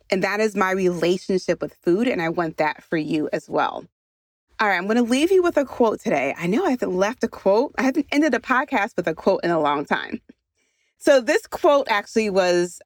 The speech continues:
on my desktop today through Momentum. And I was like, "Oh, this is perfect."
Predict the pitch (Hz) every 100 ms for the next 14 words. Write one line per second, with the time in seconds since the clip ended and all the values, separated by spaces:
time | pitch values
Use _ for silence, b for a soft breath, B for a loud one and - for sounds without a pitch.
0 | - 190 202 196 196 208 233 240 _ -
1 | 185 180 - 151 - - 175 160 160 -
2 | 185 180 180 170 170 180 196 208 190 175
3 | 165 - - 277 294 - - - 311 -
4 | - - 180 - - - _